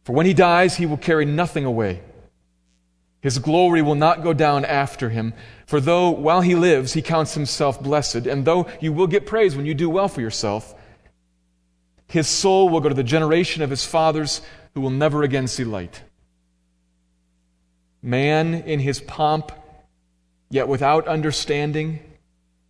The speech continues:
is like the beasts that perish. Psalm forty-nine. Verses one to four are the introduction, and they're what brings us to this idea of wisdom.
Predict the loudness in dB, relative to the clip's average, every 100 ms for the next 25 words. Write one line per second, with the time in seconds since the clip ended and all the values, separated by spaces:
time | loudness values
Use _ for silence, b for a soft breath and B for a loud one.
0 | _ _ -10 -2 -2 -2 -6 -2 -2 -4
1 | -10 -12 -10 -10 -8 -8 -8 -12 -16 -18
2 | _ _ _ _ _ _ _ _ _ _
3 | _ _ _ _ _ _ _ _ _ _
4 | _ _ _ _ _ _ _ _ _ -10
5 | -10 -8 -10 -12 -16 -20 _ _ _ _
6 | _ _ _ _ _ _ _ _ _ _
7 | _ _ _ _ _ _ _ _ _ _
8 | _ _ _ _ _ _ -4 -2 0 0
9 | 2 2 0 -2 0 2 2 0 0 -2
10 | -2 -8 -8 B B -4 -4 -4 -2 -2
11 | 0 -2 -4 -2 -4 -2 0 0 0 0
12 | -2 0 0 -2 -8 -12